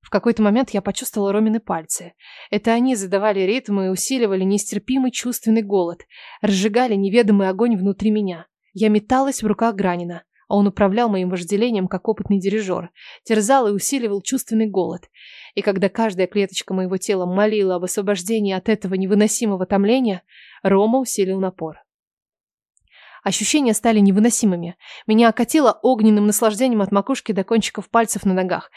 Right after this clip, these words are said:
Я закричала, не в силах справиться с удовольствием. Заскребла руками и ногами по простыне, выгибаясь дугой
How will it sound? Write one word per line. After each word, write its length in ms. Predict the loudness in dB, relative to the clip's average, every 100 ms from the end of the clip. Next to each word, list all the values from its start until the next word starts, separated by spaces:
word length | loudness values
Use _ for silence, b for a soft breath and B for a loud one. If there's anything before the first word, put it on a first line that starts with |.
| B B
Я 100 | -2
закричала, 520 | 0 0 0 2 4 4
не 140 | 0
в 60 | -2
силах 300 | 0 0 0
справиться 420 | 2 2 0 -4
с 100 | -2
удовольствием. 640 | 0 0 -2 -6 -12 -16 -16 B B B
Заскребла 580 | -6 -4 0 0 0 -2
руками 360 | -2 -2 0
и 20 | 0
ногами 340 | 0 0 -2
по 80 | -4
простыне, 480 | -6 -2 2 2 2
выгибаясь 540 | -2 -2 2 2 0
дугой 380 | -2 0 -2